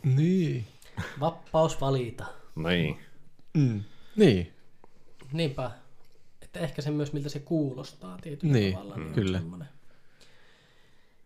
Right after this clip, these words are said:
Speaker 2: juttu.
Speaker 1: Joo. Mutta hirveästi nyt meillä selkeästi nousee ajatuksia, mutta huomaa, että ei ehkä ihan saada kiinni, että mistä lähdettäisiin nyt purkamaan.
Speaker 2: <laughs> Niin, kyllä, <laughs> kyllä.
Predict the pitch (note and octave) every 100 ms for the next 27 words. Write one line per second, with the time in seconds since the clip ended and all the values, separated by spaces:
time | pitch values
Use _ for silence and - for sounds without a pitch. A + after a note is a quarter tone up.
0 | - - B2+ A#2+ B2 - - D3 - -
1 | - D#3 G#2 G#2+ - - _ _ _ _
2 | _ - - A2+ E3+ C3+ G#2+ A2+ A2+ B2
3 | A#2 B2+ A#2+ A2+ B2 C#3 A#2+ A#2 C3 A2+
4 | G2 - F#2+ F#2 F#2+ A#2 A2 G2+ - G2
5 | G2+ - A2 G#2+ G#2 G2+ - A#2 G2 -
6 | A2 - F#2+ F#2+ - G#2 A2 - C3 G#2+
7 | F#2+ F#2+ - - - D#3+ C#3+ - C3+ D#3
8 | C3 F3 D3+ C3+ - - C#3 B2 F#3+ E3+
9 | G3 D#3 C#3+